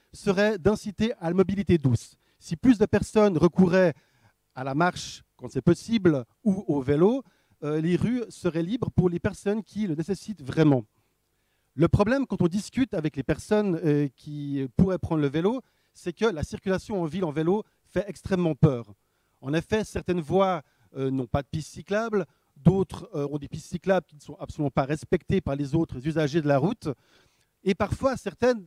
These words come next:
on a des belles pistes cyclables qui, pouf, arrivent au milieu des carrefours et il n'y a plus de pistes cyclables. Donc, les, la continuité des pistes cyclables est également un problème. Le Conseil d'État et la ville de Genève ont pris récemment, euh, des mesures, euh, très courageuses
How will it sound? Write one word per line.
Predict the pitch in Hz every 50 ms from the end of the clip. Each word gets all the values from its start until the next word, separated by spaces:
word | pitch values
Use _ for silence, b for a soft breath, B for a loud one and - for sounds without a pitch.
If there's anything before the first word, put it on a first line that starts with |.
| -
on | - 147 151
a | 147 143
des | 147 139
belles | 143 220 220
pistes | - - 180 - -
cyclables | 190 - - 220 269 269 - _
qui, | - 160
pouf, | _ - - 294 - - - _ _ _
arrivent | - 156 147 214 208
au | 160
milieu | 143 208 240
des | 180
carrefours | - 185 156 - - - 196 247 262 - _ -
et | 220
il | 233
n'y |
a | 202 -
plus | - 196
de | _
pistes | - 175 -
cyclables. | - 156 - - 151 139 139 127 123 - _ _ _ _ _ _ _ _ _
Donc, | 143 196 220 - - - -
les, | 175 156 175 175
la | 160 160
continuité | - - 226 - - 202 202 202 - 214
des | 190 -
pistes | - 180 - -
cyclables | 175 - - 170 185 202 175 -
est | - 143 -
également | 170 151 170 156 165 175 190 208 190
un | 147
problème. | 131 - - 156 135 127 123 113 117 110 104 _ _ _ _ _ _ _ _ _ _ _ _ _ _ _ _ _ _ _ _ _ _ _ _ _ _ _ _ _ _ _ _ _ _
Le | - 151 165 185 190 180
Conseil | - - 226 247 - - 240 220
d'État | 226 214 - 254 254 247 214
et |
la | 190 175 170
ville | 190 196
de | 180 190
Genève | 180 165 202 214 214 175
ont | 196 180 151
pris | - - - 208 220 202
récemment, | - 180 - - 185 190 202 208 202 190 175
euh, | 147
des | 135 156 160
mesures, | 160 175 170 147 147 175 190 185 160 147
euh, | 143
très | - - - 180
courageuses | - 175 165 170 170 156 185 226 262 277 202 147 151